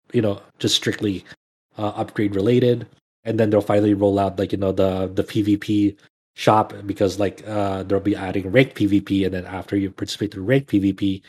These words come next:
you'll get currency from that, where you can exchange it to an, uh,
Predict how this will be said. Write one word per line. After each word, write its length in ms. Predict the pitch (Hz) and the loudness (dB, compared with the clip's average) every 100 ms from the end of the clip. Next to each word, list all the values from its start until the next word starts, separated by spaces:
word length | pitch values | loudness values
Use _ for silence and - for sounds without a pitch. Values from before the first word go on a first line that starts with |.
| - _ - | -20 _ 2
you'll 140 | 123 | 4
get 160 | 117 - | 6 4
currency 360 | 117 101 - | 2 2 0
from 240 | 101 98 98 | -4 -2 0
that, 360 | 117 113 113 - _ _ | 4 4 2 -6 _ _
where 140 | 101 98 | 0 0
you 100 | 87 | 0
can 160 | 95 | -6
exchange 360 | 95 - 95 90 | -8 -6 -4 -4
it 80 | 85 | -4
to 120 | 92 | -6
an, 220 | 85 101 | -6 -8
uh, 400 | 101 90 90 | -6 -6 -8